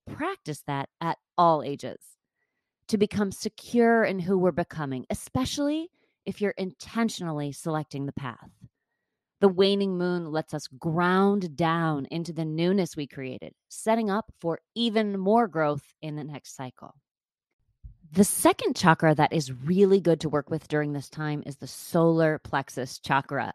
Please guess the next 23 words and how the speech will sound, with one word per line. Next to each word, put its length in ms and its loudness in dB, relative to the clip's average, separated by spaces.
again. 340 -6
Whereas 580 4
in 180 -2
the 100 -2
waxing 540 -4
moon, 220 2
we 80 -2
were 120 -4
thinking 420 -4
big 480 2
and 100 -8
acting 420 -6
in 120 -4
big 260 0
ways, 580 -2
this 360 -4
is 400 -6
maybe 240 2
a 80 0
time 480 -4
for 120 -8
more 260 -2
detailed 640 -6